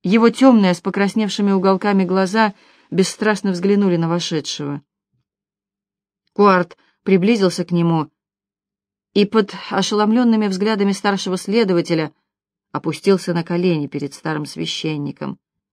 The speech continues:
«Падре, отпустите мне грехи, ибо я грешен».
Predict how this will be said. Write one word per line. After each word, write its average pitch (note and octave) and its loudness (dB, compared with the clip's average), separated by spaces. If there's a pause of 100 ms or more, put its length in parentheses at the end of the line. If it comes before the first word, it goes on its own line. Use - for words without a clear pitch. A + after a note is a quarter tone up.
(640)
«Падре, G3+ 0 (800)
отпустите F#3 -2
мне D#3 -2
грехи, D3+ -4 (160)
ибо E3+ -2
я D3+ -4
грешен». - -14